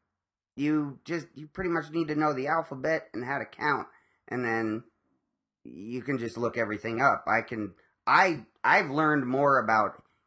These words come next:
history and everything else just because I have access to it now. I can just pull it up wherever I want. I go,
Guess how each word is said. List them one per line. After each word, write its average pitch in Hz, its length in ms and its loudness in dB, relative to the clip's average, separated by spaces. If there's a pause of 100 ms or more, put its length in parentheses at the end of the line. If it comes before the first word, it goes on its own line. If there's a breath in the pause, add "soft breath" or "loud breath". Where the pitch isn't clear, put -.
history 110 840 -6 (220 soft breath)
and 95 120 -6
everything 113 360 -2
else 113 360 -2 (320)
just 120 260 -6
because 113 500 -4 (180)
I 110 200 4
have 113 280 -2
access 160 520 -4
to 98 180 -8
it - 120 -14
now. 82 200 -6
I 90 100 -4
can 95 200 -10
just 92 240 -14 (420)
pull 127 220 -2
it 123 100 2
up 107 280 -2
wherever 107 400 -2
I 110 100 -2
want. 110 180 -4
I 101 120 -6
go, 98 180 -6